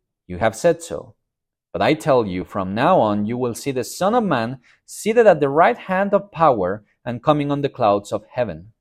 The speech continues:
Then the high priest tore his robes and said, "He has uttered blasphemy.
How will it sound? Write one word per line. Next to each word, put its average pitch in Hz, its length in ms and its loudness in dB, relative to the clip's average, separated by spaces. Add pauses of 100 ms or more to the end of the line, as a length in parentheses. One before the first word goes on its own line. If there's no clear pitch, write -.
(960)
Then 117 240 -2
the 107 80 -2
high 120 200 4
priest 113 420 -6
tore 214 260 10
his 175 300 -6
robes 104 340 0
and 110 160 -6
said, 107 360 -2 (340)
"He 233 240 2
has 214 280 4
uttered 220 460 8
blasphemy. 214 840 4